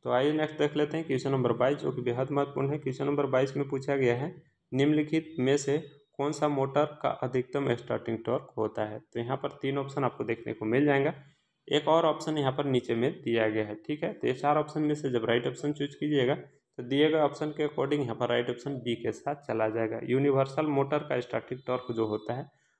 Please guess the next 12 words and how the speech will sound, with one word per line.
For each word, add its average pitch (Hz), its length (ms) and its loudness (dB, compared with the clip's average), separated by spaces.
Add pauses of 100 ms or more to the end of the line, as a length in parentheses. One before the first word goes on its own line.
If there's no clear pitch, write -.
(180)
उच्च 151 200 0
होता 110 360 0
है, 104 140 -6
तो - 220 -10
right 131 220 2
ऑप्शन 147 240 -6
हम 147 120 -2
बी 120 160 -2
के 139 140 -2
साथ 135 200 -2
चूज 147 260 -4
किए। 147 240 -2